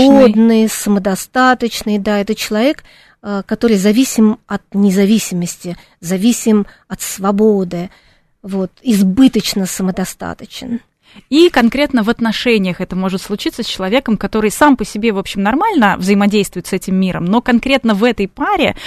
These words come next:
Speaker 2: у него вдруг случается фаза контрзависимости. <laughs>
Speaker 1: Ну вот, случиться, мне кажется, не, не, не тот глагол,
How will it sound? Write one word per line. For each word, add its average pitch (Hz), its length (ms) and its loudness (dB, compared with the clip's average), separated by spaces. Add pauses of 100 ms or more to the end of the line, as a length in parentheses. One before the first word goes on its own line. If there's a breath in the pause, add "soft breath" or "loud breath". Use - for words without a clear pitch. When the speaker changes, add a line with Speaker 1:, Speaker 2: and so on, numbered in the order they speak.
(200 loud breath)
Speaker 2:
у 196 80 -2
него 202 240 0
вдруг 226 260 -2
случается 196 640 -2
фаза 185 380 0
контрзависимости. 170 1200 -6
<laughs> 285 60 2 (1160 loud breath)
Speaker 1:
Ну 254 200 2
вот, 330 140 0 (440 loud breath)
случиться, - 680 0
мне 285 180 2
кажется, 302 320 -4
не, 294 360 4
не, 294 220 4
не 311 180 4
тот 302 180 0
глагол, 262 560 0